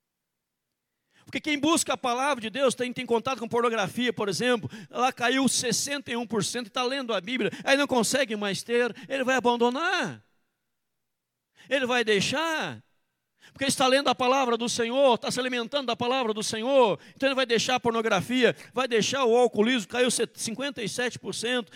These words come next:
mas se ele não lê a Bíblia, se não busca a palavra do Senhor, se não alimenta a sua alma, o seu coração,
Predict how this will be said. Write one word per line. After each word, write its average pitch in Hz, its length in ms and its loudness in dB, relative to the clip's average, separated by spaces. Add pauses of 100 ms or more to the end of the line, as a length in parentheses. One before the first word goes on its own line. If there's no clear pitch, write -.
(140)
mas 302 180 2
se - 80 -2
ele 269 80 2
não 233 220 0
lê 233 100 4
a 208 100 4
Bíblia, 202 400 0 (140)
se 311 140 -4
não 277 120 0
busca 269 280 0
a 220 40 -2
palavra 240 280 0
do 214 80 -6
Senhor, 214 440 2 (140)
se 311 160 -2
não 302 100 -2
alimenta 277 380 -2
a 214 60 -2
sua 240 240 -2
alma, 233 220 0
o - 20 -4
seu 214 180 -4
coração, 214 640 0